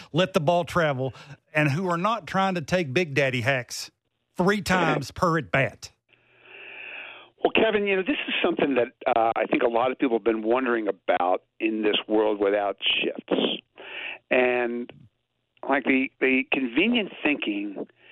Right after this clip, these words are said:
Speaker 2: before the sh-, they banned the shift was, all this is gonna help is a bunch of big, uh, left-handed pull hitters who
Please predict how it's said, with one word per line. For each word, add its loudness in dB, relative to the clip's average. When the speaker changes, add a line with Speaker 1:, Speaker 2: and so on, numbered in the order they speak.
Speaker 2:
before 2
the -2
sh-, 0
they 0
banned 0
the 2
shift -4
was, 2
all 2
this -6
is 0
gonna 2
help 0
is 2
a -2
bunch 2
of 0
big, 2
uh, 4
left-handed 0
pull 2
hitters -2
who -8